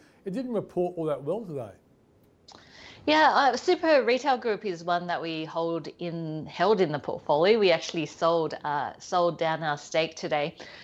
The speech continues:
Speaker 2: But we like the result, and we also like the outlook for the company. The company came out with a pretty strong outlook, but I guess now I'm starting to have a look at those retailers that have been impacted positively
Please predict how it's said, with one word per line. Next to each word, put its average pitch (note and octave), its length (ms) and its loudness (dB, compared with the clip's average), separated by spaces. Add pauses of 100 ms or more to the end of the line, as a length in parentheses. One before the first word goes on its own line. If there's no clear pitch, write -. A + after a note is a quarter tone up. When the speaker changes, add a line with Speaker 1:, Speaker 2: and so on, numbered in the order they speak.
(120)
Speaker 2:
But B3+ 240 4
we D4 120 4
like D#4+ 300 2
the D#4 80 2
result, G#3 460 2
and B3 120 -2
we B3 100 -4
also C4 260 -2
like F#3+ 320 0
the E3 180 -6
outlook C3+ 400 -6
for G#3 80 -8
the F#3+ 100 -4
company. G#3+ 460 -4
The A3+ 140 0
company G#3 320 -2
came F3 260 -2
out D#3 140 2
with D#3+ 160 -4
a D#3+ 60 0
pretty F#3+ 260 0
strong D#3+ 400 0
outlook, D3+ 440 2 (300)
but G#3 80 0
I A#3 80 6
guess C#4+ 300 0
now A#3+ 240 6
I'm A3+ 160 2
starting A#3+ 400 -2
to A#3+ 100 -4
have G#3 200 0
a G3 40 0
look F#3 220 -2
at - 120 -8
those F3 300 0
retailers E3 640 -2
that D#3 160 -8
have F#3 280 0
been F3 220 -2 (120)
impacted F3+ 580 -4
positively E3+ 1000 -2